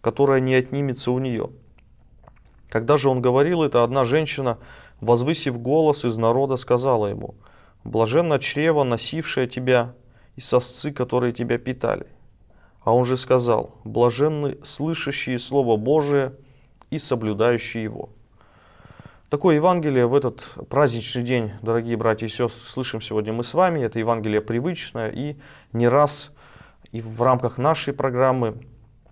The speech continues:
и в рамках, э, проповеди и богослужений мы слышали толкование этого небольшого,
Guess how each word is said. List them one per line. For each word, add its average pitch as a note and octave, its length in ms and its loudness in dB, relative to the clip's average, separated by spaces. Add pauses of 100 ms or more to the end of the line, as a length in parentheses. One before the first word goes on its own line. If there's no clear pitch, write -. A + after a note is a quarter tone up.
(300)
и B2 320 -4
в A2 140 -8
рамках, A#2 480 -2
э, - 200 -10 (280)
проповеди B2+ 600 0
и G#2 80 -6
богослужений A#2+ 720 -2
мы C3+ 260 -4 (320)
слышали B2+ 560 -6
толкование B2 720 2
этого A2+ 240 -4
небольшого, A2 720 0